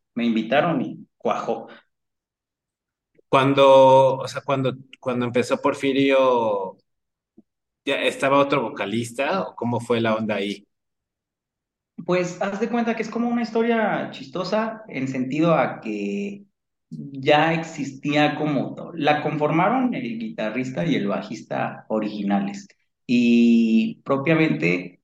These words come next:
Speaker 1: ya se había integrado un baterista y habían estado calando vocalistas.
Speaker 2: Claro.
Speaker 1: Este, entonces, propiamente me invitaron a mí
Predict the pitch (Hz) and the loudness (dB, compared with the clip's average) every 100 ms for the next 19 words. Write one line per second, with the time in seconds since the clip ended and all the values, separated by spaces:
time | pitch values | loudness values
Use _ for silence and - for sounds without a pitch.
0 | _ _ - 131 131 131 135 127 131 123 | _ _ -4 2 2 2 0 0 0 0
1 | 123 120 123 120 120 123 120 107 107 110 | 2 2 0 0 0 -2 -2 -6 -8 -8
2 | - 87 120 110 110 127 127 - 117 120 | -8 -8 -2 0 2 0 -2 -2 0 0
3 | 110 - 104 101 107 113 113 113 110 - | -2 -4 -4 -2 -2 -2 0 0 -2 -4
4 | - _ _ - 101 - 98 110 120 - | -16 _ _ -8 -8 -4 -4 -2 -4 -6
5 | - - - _ - 107 95 85 - - | -12 -14 -18 _ -8 -2 -2 -2 -8 -6
6 | - 90 87 110 104 104 107 117 139 147 | -4 -4 -6 -6 -4 -4 -4 -2 0 -2
7 | 151 180 175 165 160 156 147 - - _ | 0 0 2 4 2 0 -6 -10 -16 _
8 | _ _ - 143 147 165 165 170 165 165 | _ _ -4 0 0 4 4 4 2 0
9 | 160 156 151 147 143 127 113 110 110 110 | 0 -2 -2 -2 -2 -4 -4 -6 -8 -10
10 | - - 131 127 120 120 - 143 160 156 | -12 -2 0 2 2 -2 -4 -4 -4 -2
11 | 135 135 156 170 - | -2 0 0 -2 -6